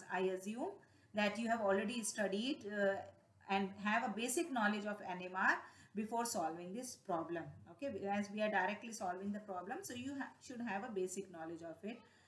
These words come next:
so that you can understand whatever I am telling here. Okay, so if this terminal two carbons are having chemically equivalent environment, then the two will show the splitting to the center one together. So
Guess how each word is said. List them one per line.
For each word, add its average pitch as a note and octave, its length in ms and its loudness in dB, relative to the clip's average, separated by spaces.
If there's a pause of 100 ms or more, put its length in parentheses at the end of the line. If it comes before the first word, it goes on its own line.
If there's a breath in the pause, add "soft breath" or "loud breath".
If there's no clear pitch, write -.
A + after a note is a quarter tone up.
(340 soft breath)
so C4 240 -4
that C4 220 8
you B3 80 -6
can A#3+ 220 -2
understand A3 600 2
whatever G3+ 380 2
I F#3 260 4
am G#3 160 -2
telling F3+ 440 -6
here. G3 260 2 (1120)
Okay, C4+ 320 0 (280 loud breath)
so C4+ 260 8 (100)
if D#4+ 220 4
this C#4+ 380 4
terminal C4+ 560 8 (100)
two C#4+ 200 0
carbons G#3 400 8
are A3 120 6
having G#3 440 0
chemically C4 680 0
equivalent F#3+ 640 0
environment, F3+ 640 0 (360 loud breath)
then B3+ 320 8
the A3+ 140 0 (100)
two C#4+ 220 0
will C4+ 200 0
show G3 360 0
the B3 200 4
splitting B3+ 680 0
to F#3 180 2
the B3+ 80 -4
center F#3 400 -4
one B3 240 -4
together. D#3+ 540 -4 (400 soft breath)
So B3 340 0